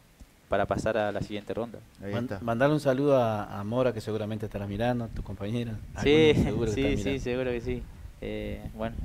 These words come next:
Speaker 2: Guarda la
Speaker 1: Saludo,
Speaker 2: captura de
Speaker 1: saludo,
Speaker 2: pantalla con algún
Speaker 1: sí. No, eso iba a
Speaker 2: los
Speaker 1: decir
Speaker 2: memes,
Speaker 1: que
Speaker 2: como diría un amigo.
Speaker 1: voy a tener que pasar medio desapercibido el entrenamiento porque me van a esperar con,
Speaker 2: <laughs>
Speaker 1: con un castigo,
Speaker 2: Con
Speaker 1: seguro.
Speaker 2: todo, seguramente. Nahue, gracias por haberte acercado.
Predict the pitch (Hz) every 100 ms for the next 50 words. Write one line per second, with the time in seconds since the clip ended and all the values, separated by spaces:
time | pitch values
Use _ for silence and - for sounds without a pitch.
0 | - - - - - - - 113 127 120
1 | 120 143 143 127 120 131 120 123 135 117
2 | 101 101 117 139 - - - 135 147 143
3 | 151 156 143 107 110 131 123 123 120 104
4 | 110 107 104 107 95 117 131 127 131 135
5 | 131 123 117 107 - - - _ _ -
6 | - 113 110 127 127 127 117 113 113 117
7 | 127 117 127 127 135 131 127 127 127 143
8 | 160 135 120 113 120 120 113 120 117 110
9 | - - 143 170 139 156 147 123 120 -
10 | 135 135 127 117 113 117 123 107 101 110
11 | 110 104 104 98 110 127 143 143 120 135
12 | 143 135 127 120 127 120 120 120 143 143